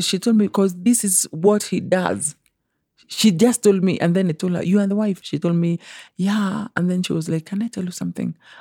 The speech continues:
I'm not the first wife. I'm the third one." And, uh, hajanitolea mahari. He's supposed to,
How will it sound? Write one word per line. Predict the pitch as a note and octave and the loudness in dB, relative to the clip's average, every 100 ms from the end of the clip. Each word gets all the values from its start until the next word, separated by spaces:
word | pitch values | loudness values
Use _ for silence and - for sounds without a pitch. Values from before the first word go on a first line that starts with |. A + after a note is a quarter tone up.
| - | -6
I'm | E3+ F#3+ | 0 2
not | G#3 | 0
the | - | -4
first | D#3 - D3+ - | -8 -8 -8 -6
wife. | D#3 D3+ - _ | -6 -6 -10 _
I'm | D#3+ D#3+ | -4 -2
the | D#3 | -2
third | D#3+ D#3+ C#3+ | -6 -8 -8
one." | C#3+ C#3 - _ _ _ _ _ | -8 -10 -16 _ _ _ _ _
And, | D3+ D3+ D3 D3+ - - | -2 0 0 -4 -10 -8
uh, | - D3+ D3 D3 D3 - - | -2 0 0 -4 -8 -14 -6
hajanitolea | D3 D3 D#3 D3+ D3+ E3+ E3+ | -2 0 0 0 0 0 0
mahari. | C#3+ D3 E3 C4 _ _ _ _ _ | -2 -2 -2 -2 _ _ _ _ _
He's | - D#3 D3 | -6 -4 -2
supposed | C#3 D#3+ E3 - | -2 -4 -4 -6
to, | C#3+ C#3+ C#3 C#3+ C#3+ | -6 -6 -8 -8 -10